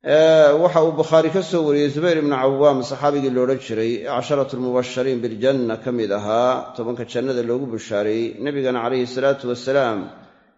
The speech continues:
ilma abti rumay ahaayeen, oo, yacni, ina Cabdulmuttalib ayaa dhashay, nebiga eeddadii Ruma ayaa dhashay. Qaala wuxuu yidhi,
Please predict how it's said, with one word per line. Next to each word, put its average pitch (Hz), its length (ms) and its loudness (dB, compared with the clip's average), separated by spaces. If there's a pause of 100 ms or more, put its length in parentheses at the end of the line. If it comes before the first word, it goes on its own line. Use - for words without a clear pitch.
(140)
ilma 131 300 -4
abti 127 220 -4
rumay 127 280 -2
ahaayeen, 113 560 0 (720)
oo, 120 640 -2
yacni, 113 440 -4
ina 147 160 -2
Cabdulmuttalib 120 760 -2
ayaa 117 200 0
dhashay, 110 340 -4
nebiga 127 260 -2
eeddadii 127 340 -2
Ruma 151 240 0 (840)
ayaa 127 240 2
dhashay. 104 340 -4 (800)
Qaala 143 260 6
wuxuu 127 200 -6
yidhi, 92 240 -8